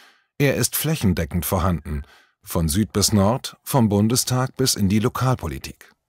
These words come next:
Als ich im letzten Jahr von Sabine Jahn nach Koblenz eingeladen wurde, um einen Vortrag über die Wikipedia-Recherchen von Markus Fiedler und mir zu halten,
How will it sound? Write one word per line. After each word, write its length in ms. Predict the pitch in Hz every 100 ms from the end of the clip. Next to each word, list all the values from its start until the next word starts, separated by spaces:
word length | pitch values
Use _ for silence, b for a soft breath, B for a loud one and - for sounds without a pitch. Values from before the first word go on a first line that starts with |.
| _ _ _ _ _ _ _ _ _ _
Als 180 | 127 131
ich 120 | 135
im 80 | 151
letzten 280 | 131 - 151
Jahr 280 | 117 127
von 180 | 131 139
Sabine 380 | 120 107 117 120
Jahn 240 | 110 101
nach 180 | 107 101
Koblenz 440 | - 117 113 101 -
eingeladen 640 | 107 110 110 104 104 104
wurde, 320 | 107 107 110 B B B -
um 160 | 120
einen 240 | 110 117 117
Vortrag 520 | 135 147 110 101 95
über 200 | 101 101
die 140 | 101
Wikipedia-Recherchen 1200 | 101 110 107 101 98 110 98 101 - 107 - 120
von 240 | 107 101 90
Markus 340 | 82 - 92
Fiedler 420 | - 113 98 95
und 140 | 87 92
mir 160 | 107
zu 160 | - 120
halten, 360 | 110 107 117